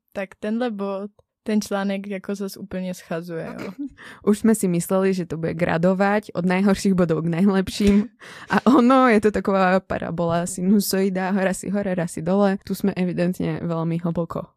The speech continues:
Speaker 1: Protože Terezie třeba nepoužívá parfém, ono se vám s tím určitě ráda svěří.
Speaker 2: <laughs> Já nemám rada umelé vône vůbec.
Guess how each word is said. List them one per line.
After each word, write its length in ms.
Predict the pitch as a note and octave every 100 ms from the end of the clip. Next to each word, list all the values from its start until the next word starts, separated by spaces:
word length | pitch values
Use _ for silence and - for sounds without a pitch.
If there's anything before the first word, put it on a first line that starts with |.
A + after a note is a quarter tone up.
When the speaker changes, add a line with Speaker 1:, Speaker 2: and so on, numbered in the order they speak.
| _
Speaker 1:
Protože 380 | A3+ G#3+ A#3 A#3+
Terezie 400 | G#3+ G#3+ G#3 G#3
třeba 260 | - G#3
nepoužívá 580 | A3+ G3 G3 G3+ G3 G3
parfém, 520 | F#3+ F3 - F3+ E3+
ono 220 | F3+ F#3 F#3+
se 140 | G3+
vám 160 | F#3 F#3+
s 60 |
tím 200 | - F3+
určitě 380 | G3 - G3+ F#3+
ráda 260 | F3+ F#3 G3+
svěří. 500 | - F3+ F3 - - - - - - -
Speaker 2:
<laughs> 580 | - - - - - -
Já 80 | F#3+
nemám 260 | G3+ G3+
rada 320 | G3 F#3+ F#3 -
umelé 460 | F#3+ F3+ F3+ F3+
vône 520 | F3 E3+ E3 D#3+ D#3 -
vůbec. 400 | F#3 F3 E3+